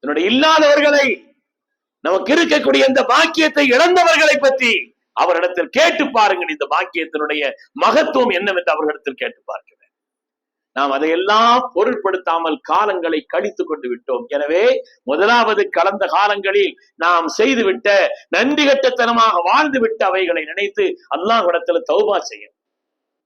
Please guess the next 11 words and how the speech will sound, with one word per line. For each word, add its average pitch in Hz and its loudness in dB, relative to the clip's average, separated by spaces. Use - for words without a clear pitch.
தௌபா 339 4
செய்ய 285 0
வேண்டும். 180 -4
அதுபோல் 240 2
அல்லாஹ் 247 2
தந்த 208 -4
நியமத்துகளை 202 0
நினைத்து 233 0
நன்றி 208 -2
செலுத்த - -8
வேண்டும். - -16